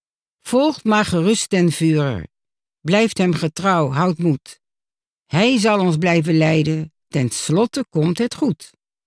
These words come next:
Zo hoort men heden kraaien, den propagandahaan. En ik deed me afvragen, gelooft hij wel zelf eraan? Is het hun overtuiging en achten zij het waar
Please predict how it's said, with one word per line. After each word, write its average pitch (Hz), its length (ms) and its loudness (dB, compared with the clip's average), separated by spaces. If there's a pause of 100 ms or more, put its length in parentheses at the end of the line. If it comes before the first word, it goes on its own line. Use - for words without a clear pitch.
(220)
Zo 240 340 0
hoort 247 260 2
men 202 180 2
heden 202 440 4
kraaien, 165 680 0 (300)
den 160 220 -2
propagandahaan. 151 1300 -2 (540)
En 139 200 -4
ik 208 240 -2
deed 233 260 2
me 214 80 -2
afvragen, 175 840 -2 (280)
gelooft 185 480 0
hij 147 280 0
wel 196 320 2
zelf 202 480 2
eraan? 127 680 -8 (920)
Is 240 180 0
het 226 140 2
hun 202 140 2
overtuiging 208 800 0
en 294 100 0
achten - 320 -2
zij 156 160 4
het 143 140 0
waar 151 380 2